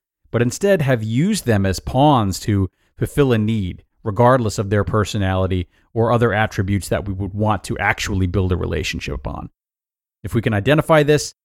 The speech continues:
we might find it easier to separate ourselves from feelings of love and look for healthier means of meeting those needs. All right, everybody, that's gonna bring us to the end for today. Thank you so much for listening until the end, and thanks, of course,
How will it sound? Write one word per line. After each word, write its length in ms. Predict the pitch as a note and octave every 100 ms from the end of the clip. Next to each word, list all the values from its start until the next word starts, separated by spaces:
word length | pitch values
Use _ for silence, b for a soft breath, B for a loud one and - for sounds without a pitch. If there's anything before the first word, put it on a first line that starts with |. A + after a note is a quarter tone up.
| _ -
we 80 | A#2+
might 200 | A#2 -
find 240 | B2 A#2
it 120 | A2 -
easier 460 | D3 B2 A#2+ A#2
to 160 | - G#2+
separate 480 | - A2+ G#2+ G#2+ G2+
ourselves 580 | G2+ F#2+ G#2+ G2 F#2+
from 160 | - G2
feelings 420 | - G#2 F#2+ F#2
of 120 | F2+
love 320 | F2+ F2 E2+ - _ _ _ -
and 240 | F2+ F#2
look 120 | G2+
for 140 | - G2
healthier 400 | B2+ A2+ G#2 F#2+
means 300 | F#2+ F2+ E2+
of 100 | E2
meeting 400 | F#2+ F#2 E2 E2
those 220 | C2 -
needs. 340 | - - - _ _ _ _ _ _ _ _ -
All 100 | A2+
right, 180 | F#2 E2+
everybody, 380 | F2+ F2+ F2 - _ _
that's 180 | D3 D#3
gonna 140 | F3 B2+
bring 200 | C3+ C3
us 80 | -
to 80 |
the 160 | A#2 A#2
end 140 | A#2
for 100 | -
today. 400 | A2+ A2 G#2 G2 - _ _ -
Thank 180 | D3+ D3+
you 60 |
so 200 | D3+ E3
much 200 | D#3 D3+
for 120 | - C3
listening 380 | C#3+ - C#3
until 220 | C3 C#3 C3+
the 120 | C3
end, 200 | C3 B2+
and 180 | G2+ F#2
thanks, 220 | G2+ -
of 100 | F2+
course, 460 | - B2 A#2+ -